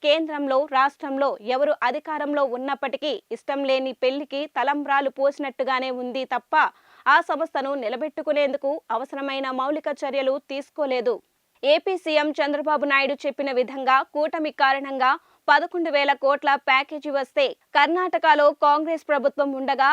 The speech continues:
అక్కడి భద్రావతిలోని విశ్వేశ్వరయ్య ఉక్కు కర్మాగారానికి నెల రోజుల క్రితమే ఉక్కు శాఖ మంత్రి కుమారస్వామి పదిహేను వేల కోట్ల ప్యాకేజీను ప్రకటించటాన్ని ఎలా చూడాలి? ఆ సంస్థ పునరుద్ధరణకు పదివేల కోట్లు అవసరమని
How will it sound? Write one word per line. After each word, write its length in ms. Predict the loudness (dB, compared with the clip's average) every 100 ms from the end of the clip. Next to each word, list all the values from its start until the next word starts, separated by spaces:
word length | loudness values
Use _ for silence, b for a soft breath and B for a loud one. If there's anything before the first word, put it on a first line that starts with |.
| 2 -2
అక్కడి 220 | -2 -2 0
భద్రావతిలోని 800 | -2 -2 -4 -4 -2 -2 -2 -4 -6 -12
విశ్వేశ్వరయ్య 720 | -6 -6 -4 -4 -2 0 2 2 0 -8
ఉక్కు 180 | -8 0
కర్మాగారానికి 840 | 0 0 -4 -2 2 4 2 -2 -6 -8 -6
నెల 140 | -4 0
రోజుల 260 | 0 0 -4 -4
క్రితమే 340 | -4 -4 -4 -6 b b -8
ఉక్కు 200 | -6 -4 0
శాఖ 340 | 0 0 -2 -2
మంత్రి 260 | -2 -4 -4 -4
కుమారస్వామి 720 | -4 -2 -4 -2 -2 -2 -4 -4 -2
పదిహేను 440 | -2 -2 -6 -2 -2
వేల 140 | -2 -2
కోట్ల 260 | 0 -2 -4 -2
ప్యాకేజీను 580 | -2 0 -4 -2 -4 -6 -8 -6
ప్రకటించటాన్ని 840 | -6 -6 -6 -6 -4 -2 -2 -2 -8 -6 -2
ఎలా 120 | -2 -2
చూడాలి? 340 | -2 -2 -2 -6 b b b b
ఆ 120 | 2 4
సంస్థ 360 | 2 0 0 0 2 2
పునరుద్ధరణకు 800 | -2 0 -4 -4 -6 -6 -4 -4 0 2
పదివేల 380 | 2 0 -2 -2 2
కోట్లు 300 | 2 2 -2 -2
అవసరమని 500 | -4 -4 -2 -2